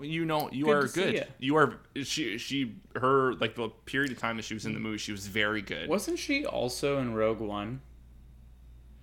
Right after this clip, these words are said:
Speaker 1: Oh, she was. She was the
Speaker 2: I can't remember
Speaker 1: the,
Speaker 2: who.
Speaker 1: like, the people that are chasing down, no, it's not Rogue One. It's Solo.
Speaker 2: Solo, sorry, yes.
Speaker 1: Yeah.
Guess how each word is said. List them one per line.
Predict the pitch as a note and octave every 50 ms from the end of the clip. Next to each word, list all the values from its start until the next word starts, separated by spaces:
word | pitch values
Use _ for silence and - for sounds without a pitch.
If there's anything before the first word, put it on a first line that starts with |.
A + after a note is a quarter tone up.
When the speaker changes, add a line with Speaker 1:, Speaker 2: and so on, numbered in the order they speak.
| - - - -
Speaker 1:
Oh, | A3 A#3+
she | A3+ - - - C4
was. | B3 A#3 B3+ C4 B3+ C#4+ D#4 C#4 F3 C3+ -
She | - - E3+ F3 F3
was | E3+ F3 E3 -
the | - - D#3+ D#3 D#3 D#3 D3+ D3 D3 D3 D3 D3 C#3+ C#3+ D3+ - - - - - - - -
Speaker 2:
I | C3
can't | - - - -
remember | D#3+ D3+ C3+ B2+
Speaker 1:
the, | C3 D3+
Speaker 2:
who. | D#3 C#3 A#2
Speaker 1:
like, | B2+ C3 B2+ - - - - - - - - - - - - -
the | C3
people | - F3 E3+ E3 F3+ D3+
that | D3 C#3
are | C3 A2+
chasing | - - - C#3 B2+ B2+ - - C3+ B2 A#2 G2 - - - - - -
down, | - B2+ A2 A2 A2 A2 A2 G#2+ G#2+ G#2+ A2 A2 G#2+ G#2+ G#2+ G#2+ G#2 A2+ - - - - - - - - - - - - - - -
no, | - C#3+ C3+ C3 B2
it's | A2+ -
not | D#3 C3+ A#2
Rogue | B2+ B2 A#2 G2+
One. | G#2+ G#2+ A2 - - - -
It's | - -
Solo. | - - B2+ A2 G#2 E2+ D#2+ - -
Speaker 2:
Solo, | - - E3 D#3 D#3 D3 B2+ A2 G#2+
sorry, | - - C3 A#2+ G#2+ G#2
yes. | G2+ G2+ G2+ -
Speaker 1:
Yeah. | - B2 A2+ G#2+ G2